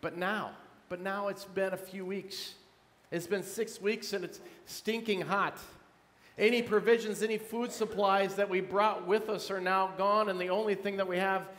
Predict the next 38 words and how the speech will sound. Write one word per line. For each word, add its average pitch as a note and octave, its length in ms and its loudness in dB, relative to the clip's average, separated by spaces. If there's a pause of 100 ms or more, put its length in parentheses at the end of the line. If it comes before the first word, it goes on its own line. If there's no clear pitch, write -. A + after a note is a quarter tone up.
(160)
have G#3 240 0
to G3+ 80 -4
go G3 180 -2
on G#3 200 2
is E3+ 140 -4
this - 240 -6
ancient G#3 500 -4
promise G3+ 920 0 (200)
that E3+ 100 0
our F3 100 6
parents G3+ 520 0
told F3 300 -4
us - 140 -10
about. F#2+ 380 -6 (920)
This F#3+ 180 0
ancient G#3 440 0
promise G3+ 480 2
that E3+ 140 -4
supposedly F#3 580 -2
God F#3 500 4
promised F#3+ 500 -2
to - 160 -4
Abraham E3+ 520 0
that D#3+ 200 -2 (220)
he G#3+ 220 -2
would F#3+ 260 0
become G#3 840 -2
this E3+ 180 -6
great F#3+ 420 0
nation. F3+ 500 -4 (1700)
I D3 100 -2
mean, E3 220 -6
really, E3 400 -4
take F#3 200 -6
a G3 40 -6
look F3+ 260 -10
at B2 80 -6
us, - 280 -16